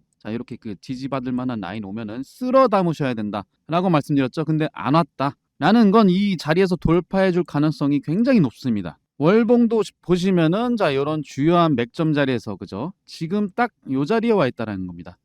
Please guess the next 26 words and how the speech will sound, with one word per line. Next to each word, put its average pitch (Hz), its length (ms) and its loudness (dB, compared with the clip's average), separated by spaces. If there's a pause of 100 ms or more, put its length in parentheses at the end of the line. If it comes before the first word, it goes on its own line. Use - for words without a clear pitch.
(120)
이 117 160 -4
수많은 190 840 -2 (240)
박스권을 160 600 -6
견디면서 135 760 -2
이제 147 340 -6
한번 170 420 -2 (220)
도약이기 156 480 0
때문에, 117 580 -2 (180)
자, 110 160 -8
이 120 380 -2
추세는, 185 640 -2 (160)
자, - 160 -16
이제 110 460 -10 (220)
몰고 117 280 -6 (220)
나가는 123 540 -2
흐름이 175 240 -2
나오지 120 280 -4
않을까 107 280 -8
싶습니다. 175 580 -4 (220)
왜냐하면 202 420 4
이제 165 100 4
조선업 196 560 4 (180)
초호황이지 233 720 2
않습니까? 110 480 -4
조선 139 460 -6
초호황. 185 560 -4